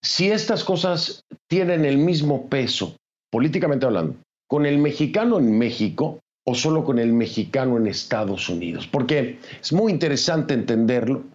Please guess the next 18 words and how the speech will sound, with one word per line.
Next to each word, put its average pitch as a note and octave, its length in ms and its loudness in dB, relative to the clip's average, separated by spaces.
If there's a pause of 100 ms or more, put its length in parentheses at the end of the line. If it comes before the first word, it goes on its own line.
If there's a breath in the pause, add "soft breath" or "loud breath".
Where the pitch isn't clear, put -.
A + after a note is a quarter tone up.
(160)
cómo D3+ 440 0 (240)
yo A#2 400 0
como C#3+ 200 0
mexicano B2 360 2
en D3 60 2
los B2 100 0
Estados C3 220 0
Unidos C3 260 2
puedo D3 160 -2
percibir B2 420 2
estas B2+ 240 -2
cosas B2+ 340 0
y C#3 140 0
qué G3 160 0
tanto B3 380 -2
me D#3 100 0
puede F3 260 0
empezar - 840 -2